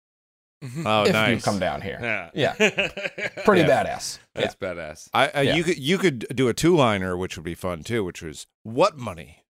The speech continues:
Speaker 1: <laughs>
Speaker 3: Yeah. Um, so
Speaker 1: You
Speaker 3: this is
Speaker 1: could've,
Speaker 3: three
Speaker 1: yeah, well, you could, yeah, you could have put the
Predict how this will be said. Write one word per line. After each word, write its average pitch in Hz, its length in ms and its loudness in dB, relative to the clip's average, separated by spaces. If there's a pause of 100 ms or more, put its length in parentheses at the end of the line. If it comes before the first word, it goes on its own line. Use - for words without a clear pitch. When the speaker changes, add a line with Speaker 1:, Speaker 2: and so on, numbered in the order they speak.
(320)
Speaker 1:
<laughs> - 1600 0 (2000)
Speaker 3:
Yeah. 131 220 -2 (840)
Um, 143 440 2
so 170 140 0
Speaker 1:
You 190 80 8
Speaker 3:
this 220 100 6
is 208 60 8
Speaker 1:
could've, 170 140 2
Speaker 3:
three 170 100 6
Speaker 1:
yeah, 156 180 6
well, 160 320 4
you 160 140 -4
could, 165 200 -6
yeah, 139 200 -4
you 113 160 -6
could 135 100 -8
have 120 120 -10
put 120 200 -8
the 90 240 -10